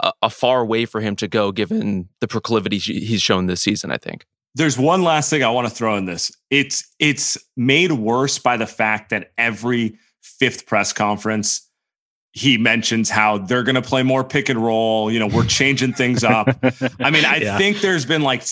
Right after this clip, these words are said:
Speaker 2: ten different resets on the Warriors season. You know, it's like, "We gotta pull Wiseman out of the lineup. We, you know, he's gonna learn more this way. Now he's starting. We're going more pick and roll. We're going more this way. You know, Jordan Poole has to do that." It,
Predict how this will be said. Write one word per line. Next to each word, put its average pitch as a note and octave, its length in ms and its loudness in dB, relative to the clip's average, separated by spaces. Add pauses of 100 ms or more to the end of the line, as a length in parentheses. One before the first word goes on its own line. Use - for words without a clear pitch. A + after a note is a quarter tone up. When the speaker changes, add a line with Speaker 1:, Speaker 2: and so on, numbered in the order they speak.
Speaker 2:
ten C3+ 380 0
different C3 340 -2
resets A2+ 440 0
on B2 80 2
the A#2+ 80 0
Warriors A#2+ 400 2
season. C3 480 0 (120)
You G#2+ 80 -2
know, G2+ 100 2
it's G2 140 -4
like, G2 180 -2 (800)
"We B2 80 0
gotta C#3 220 4
pull C#3+ 240 0
Wiseman C3+ 400 2
out D3 80 2
of C#3 80 -2
the C#3 40 -2
lineup. C#3 460 0
We, A2 240 -2
you B2 80 0
know, A#2+ 180 0 (220)
he's D3 300 0
gonna D3+ 180 2
learn C#3 320 2
more C3 220 2
this C3 260 0
way. G2 100 -2
Now A#2+ 300 2
he's C3+ 160 0
starting. A2 540 0
We're A#2 180 -2
going C3+ 240 2
more C3 240 0
pick C3+ 240 -4
and A#2 160 -2
roll. G#2 380 -2
We're G#2+ 100 -2
going B2+ 300 2
more B2+ 200 2
this A#2 320 -2
way. F#2+ 220 -2
You G2 80 -2
know, G2+ 100 -2
Jordan B2 440 2
Poole A#2+ 240 0
has A#2+ 180 0
to A#2 80 -6
do A2+ 140 -2
that." A2+ 180 -2
It, A2 120 -8